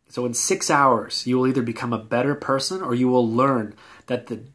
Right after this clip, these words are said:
the true church of Jesus Christ is actually on this earth. I mean, hey, it's, it's a win-win situation. How many hours do we spend just wasting time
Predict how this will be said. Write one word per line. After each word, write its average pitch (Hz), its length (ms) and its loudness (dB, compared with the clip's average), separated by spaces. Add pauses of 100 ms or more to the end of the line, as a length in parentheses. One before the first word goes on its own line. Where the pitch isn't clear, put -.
the 120 100 -6
true 170 260 0
church 156 320 0
of 110 80 -6
Jesus 120 340 -2
Christ 120 380 -4
is 123 80 -6
actually 117 440 -4
on 117 320 0
this 107 180 -6
earth. - 320 -16 (1080)
I - 40 -18
mean, 135 160 -6
hey, 139 160 0
it's, 113 280 -6
it's - 180 -8
a 127 60 0
win-win 135 420 0
situation. 113 680 -2 (260)
How 151 140 0
many 175 200 2
hours 135 380 4
do 117 80 -4
we 117 80 0
spend 113 220 -4
just 113 180 -4
wasting 117 480 -4
time 110 400 -6